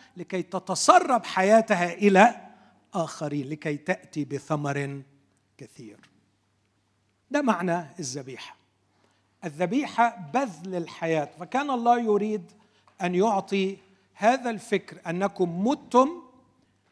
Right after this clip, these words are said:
بالخطية، بالانفصال عن الله، ولكي تعود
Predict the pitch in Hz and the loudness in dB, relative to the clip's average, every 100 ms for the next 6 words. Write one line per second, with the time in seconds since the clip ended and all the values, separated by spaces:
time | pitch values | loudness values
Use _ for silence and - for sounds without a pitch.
0 | _ 147 190 196 - 170 185 180 165 160 | _ -2 -2 0 -4 -4 -2 0 -2 -4
1 | 156 156 170 - 202 285 240 165 165 156 | -10 -10 -8 0 2 2 -4 -6 -4 -4
2 | 147 143 196 - _ _ _ _ _ - | -6 -6 -10 -14 _ _ _ _ _ -6
3 | 175 185 226 240 208 170 247 320 226 160 | -4 0 -2 0 0 2 4 4 4 -2
4 | - - | -12 -20